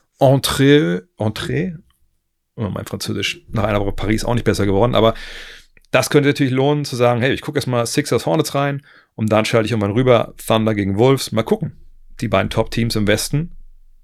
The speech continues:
wie die gegeneinander dann antreten. Die eine eher ein bisschen kleiner, die andere ein bisschen größer unterwegs. Und dann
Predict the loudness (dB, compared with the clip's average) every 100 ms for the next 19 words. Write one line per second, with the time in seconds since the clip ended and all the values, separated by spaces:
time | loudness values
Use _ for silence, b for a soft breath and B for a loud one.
0 | -8 -4 -2 0 0 0 0 -2 -4 -4
1 | -2 -2 0 -2 -2 -6 _ -10 -6 -2
2 | -2 -2 -4 -4 0 2 0 -2 -4 -4
3 | 0 0 0 0 -2 -4 -12 B B B
4 | B B B B 0 2 4 0